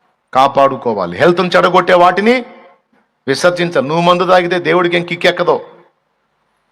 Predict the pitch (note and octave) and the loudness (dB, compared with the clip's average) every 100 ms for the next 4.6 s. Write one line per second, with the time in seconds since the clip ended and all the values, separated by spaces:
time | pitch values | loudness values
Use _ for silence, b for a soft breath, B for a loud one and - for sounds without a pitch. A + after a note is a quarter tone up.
0 | _ _ _ _ _ _ _ _ _ - | _ _ _ _ _ _ _ _ _ -10
1 | - B2 B2 A#2 A2+ B2 D3 C#3+ C3+ B2+ | -2 0 0 -2 0 0 -2 -4 -2 -2
2 | A#2 A#2 G2+ - C#3 B2 A2+ G#2 F#2+ - | -2 -2 -4 -6 -4 0 0 -2 -6 -8
3 | F#2 A#2+ C#3 C3 B2+ B2+ A2+ C3 C3 C#3+ | -2 0 0 0 0 0 0 0 0 -2
4 | C#3 C3 C#3+ C3+ G#2+ | -2 0 -2 -2 -8